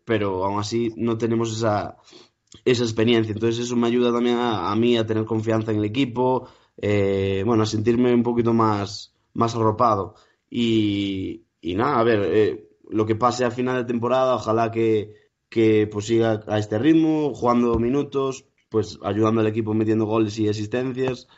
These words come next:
Y, y bueno, que si está claro, ahora mismo estamos en primeros en la, en la segunda división de, en el oeste,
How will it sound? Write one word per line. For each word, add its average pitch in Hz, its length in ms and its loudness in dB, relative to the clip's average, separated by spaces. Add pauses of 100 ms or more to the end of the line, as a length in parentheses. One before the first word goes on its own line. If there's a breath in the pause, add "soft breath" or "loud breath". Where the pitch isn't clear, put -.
(120)
Y, 101 760 0
y 98 100 -2
bueno, 110 300 4
que 95 100 -4
si 95 600 -4
está 110 200 -2
claro, 110 280 2
ahora 101 180 0
mismo 113 240 2
estamos 113 300 0
en 113 360 2
primeros 117 420 2
en 113 80 2
la, 117 40 2
en 113 280 0
la 113 80 2
segunda 113 300 2
división 113 420 2
de, 110 180 0
en 110 140 4
el 110 100 6
oeste, 127 420 0